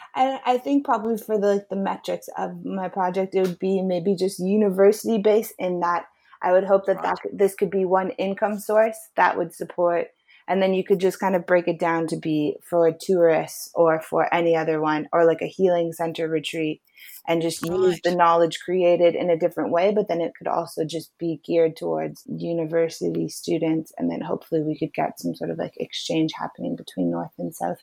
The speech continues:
Speaker 1: people.
Speaker 2: Right.
Speaker 1: People,
Speaker 2: Can
Speaker 1: yeah.
Speaker 2: I ask you one other question too? Because you've had, you've, you've had an opportunity to meet some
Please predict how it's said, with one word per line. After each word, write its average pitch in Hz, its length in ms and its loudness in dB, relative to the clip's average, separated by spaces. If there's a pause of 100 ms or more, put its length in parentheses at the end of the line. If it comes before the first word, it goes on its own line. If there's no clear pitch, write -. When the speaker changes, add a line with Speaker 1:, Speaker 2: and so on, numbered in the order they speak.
Speaker 1:
people. 185 160 -2
Speaker 2:
Right. 185 340 -4 (200)
Speaker 1:
People, 196 380 -6
Speaker 2:
Can 349 100 -4
Speaker 1:
yeah. - 20 0
Speaker 2:
I 508 160 -2
ask - 120 -6
you 302 80 -8
one 262 120 2
other 220 160 0
question 196 500 -2
too? 143 280 -4
Because 185 260 -4
you've 240 160 -4
had, 302 380 -4 (460)
you've, 226 400 -6 (100)
you've 226 260 -8
had 294 220 -2
an 247 120 -4
opportunity 208 800 -2
to 170 120 -8
meet 190 260 -6
some 185 600 -6